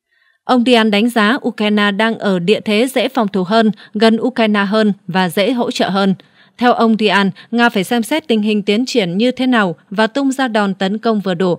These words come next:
để làm chậm bước tiến của Ukraine. Hiện tại, cuộc tấn công tỉnh Kursk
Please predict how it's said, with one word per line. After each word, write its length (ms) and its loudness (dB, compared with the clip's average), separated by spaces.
để 140 0
làm 240 0
chậm 260 -4
bước 180 -4
tiến 260 0
của 100 -2
Ukraine. 460 -2
Hiện 200 0
tại, 240 2
cuộc 140 4
tấn 200 0
công 220 0
tỉnh 220 -4
Kursk 260 -4